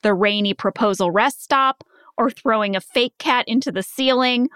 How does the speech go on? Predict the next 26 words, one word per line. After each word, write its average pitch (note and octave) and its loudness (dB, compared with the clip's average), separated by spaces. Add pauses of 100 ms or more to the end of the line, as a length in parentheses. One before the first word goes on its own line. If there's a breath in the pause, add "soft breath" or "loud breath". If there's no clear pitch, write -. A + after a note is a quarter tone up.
(260 loud breath)
or A3+ 2
adding A#3+ 0
a G3+ -2
soccer B3 -2
ball A#3+ 0
careening A3+ -2
off G3+ 2
of G3+ -8
Phyllis's G3+ -2
head G3+ 0 (360)
or D#4+ 4
producing C4+ -2
a A3+ 0
Cloris C4+ 0
Leachman, A#3 0
Jack A3 0
Black G#3 -2
mini F#3+ -4
movie." - -6 (200)
<laughs> - -4
I - -2
was G4 -2
fearful E4+ 2
that C4+ 0
our B3 0
meager C#4+ 0